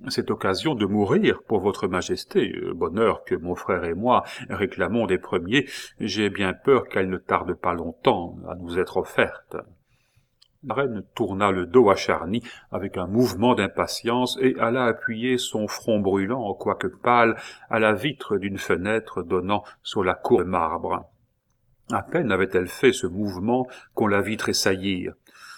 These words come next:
André, dit-elle, venez donc voir quel est ce cavalier qui nous arrive. Il semble porteur de nouvelles bien pressées. » André s'approcha de la fenêtre, mais presque aussitôt,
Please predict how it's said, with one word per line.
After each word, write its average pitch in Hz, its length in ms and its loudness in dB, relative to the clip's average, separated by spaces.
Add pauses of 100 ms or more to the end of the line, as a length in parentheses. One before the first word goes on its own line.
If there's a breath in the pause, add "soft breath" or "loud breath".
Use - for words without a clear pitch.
(280 loud breath)
André, 180 440 8
dit-elle, 104 640 0
venez 196 240 4
donc 202 240 2
voir 147 240 6
quel 127 240 6
est 123 160 6
ce 123 160 0
cavalier 107 560 4
qui 107 120 -8
nous 98 240 0
arrive. 98 440 0
Il 107 180 -4
semble 110 380 2
porteur 139 500 4 (300 loud breath)
de 104 100 2
nouvelles 101 640 2
bien 117 220 6
pressées. » 101 800 4 (760 soft breath)
André 104 360 0
s'approcha 98 500 -2
de 87 100 -2
la 87 120 0
fenêtre, 135 340 -2
mais 110 220 -4
presque - 400 -6
aussitôt, - 500 2